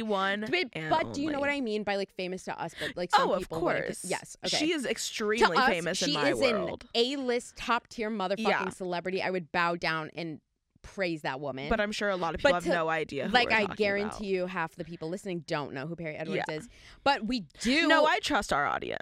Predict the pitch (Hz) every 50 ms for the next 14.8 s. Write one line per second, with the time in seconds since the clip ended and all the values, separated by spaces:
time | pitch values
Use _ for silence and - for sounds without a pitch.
0 | - - 285 392 392 381 349 - - 311 311 - - 320 302 262 - - 208 214
1 | 208 196 185 - 214 170 151 139 - 90 - - - - 277 285 269 - _ _
2 | _ - 247 240 226 226 220 214 208 202 - - _ _ _ _ _ _ _ _
3 | - - - 269 269 285 - - 214 208 214 196 - - - 262 285 - - -
4 | 214 196 180 175 - 117 147 160 170 160 - - 156 143 147 147 143 - - -
5 | 214 202 190 - - - 202 196 185 170 - - 185 180 170 175 170 165 165 160
6 | 160 160 156 156 156 147 156 - - - - 190 185 196 185 - - 208 220 -
7 | 202 185 180 - - 185 190 190 185 175 - 170 - - 196 190 185 175 - 190
8 | 185 190 - - - 190 185 180 175 165 156 151 - - - 170 180 180 185 180
9 | 175 180 190 214 214 180 170 - - - 180 185 180 180 196 190 170 - 226 190
10 | 190 180 180 175 170 180 - - 208 165 151 147 147 156 175 - - - - -
11 | - - - - 214 208 214 214 214 214 208 208 208 208 - - - _ - 185
12 | 240 226 233 233 233 226 214 196 170 202 254 240 196 196 202 208 277 247 170 -
13 | 170 170 175 - - - - - 185 - - 180 - - 180 175 170 170 - 170
14 | 160 160 160 160 156 139 117 - - - 180 180 180 185 196